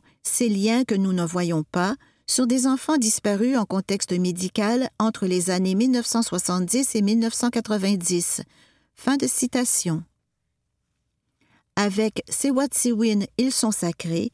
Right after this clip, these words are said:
Kim Obamsawin confirme sa place parmi les voix documentaires majeures au Québec. En suivant Anders, enfant autiste non-verbal, à hauteur d'enfant et sans misérabilisme,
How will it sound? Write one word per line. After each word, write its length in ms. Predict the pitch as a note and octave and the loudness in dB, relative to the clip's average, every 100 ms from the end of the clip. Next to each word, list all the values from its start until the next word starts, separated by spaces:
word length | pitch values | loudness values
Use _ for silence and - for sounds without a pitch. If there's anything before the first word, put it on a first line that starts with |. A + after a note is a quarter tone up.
| _ - _ _ | _ -20 _ _
Kim 240 | D4+ D#4 | 0 2
Obamsawin 760 | C#4 G#3+ A3 - G3+ F#3+ G3+ A3 | 2 2 0 0 -2 0 0 0
confirme 500 | - F#3 - G3+ F#3 | -2 -6 -2 -2 0
sa 220 | - F3 | -2 -4
place 340 | - F#3+ A#3 - | -2 -2 0 -2
parmi 300 | F#3 F#3+ G3 | -2 0 0
les 120 | F3+ | 0
voix 220 | F3 F#3+ | 0 -2
documentaires 640 | F3+ E3+ F3 F3+ E3 D#3+ | -2 -2 -2 -2 0 -2
majeures 480 | F3 A#3 A#3 B3 B3 | 0 0 2 0 0
au 80 | B3+ | 0
Québec. 580 | - A#3+ F3+ D#3+ - - _ _ _ _ _ _ _ G#3+ | 0 -2 -2 -4 -8 -14 _ _ _ _ _ _ _ -2
En 120 | A3+ | 0
suivant 440 | - C4 A3+ C#4 - | 2 0 2 0 0
Anders, 580 | G3+ F3+ E3+ F3 A3+ - - _ - | 0 0 0 0 -2 -4 -10 _ -2
enfant 400 | B3 - D#4 C#4 | -2 0 0 0
autiste 400 | - A#3+ G#3+ E3+ | 0 -2 0 -2
non-verbal, 800 | F3+ A3 G3+ D#3+ D#3+ E3 F#3+ G#3 - _ | 0 0 0 -2 -2 0 -2 -4 -12 _
à 120 | F#3+ G#3+ | -2 0
hauteur 360 | C4 - D#4 | 0 0 0
d'enfant 540 | A3 G#3+ F3+ - G3+ F3+ | 0 0 -2 -2 -2 -2
et 140 | F#3 E3+ | -2 0
sans 200 | - D4 | 2 2
misérabilisme, 1000 | A3 G3 F#3+ E3 E3+ E3 F#3+ B3+ - | 2 0 0 0 0 0 0 0 0